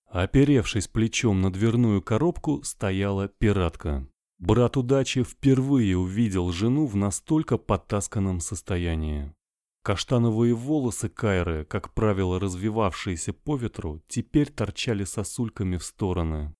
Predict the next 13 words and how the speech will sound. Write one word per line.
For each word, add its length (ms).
Лицо 480
опухло. 680
Под 140
глазами 540
залегли 540
такие 440
мешки, 540
словно 500
жена 400
не 140
спала 460
семь 400
дней. 580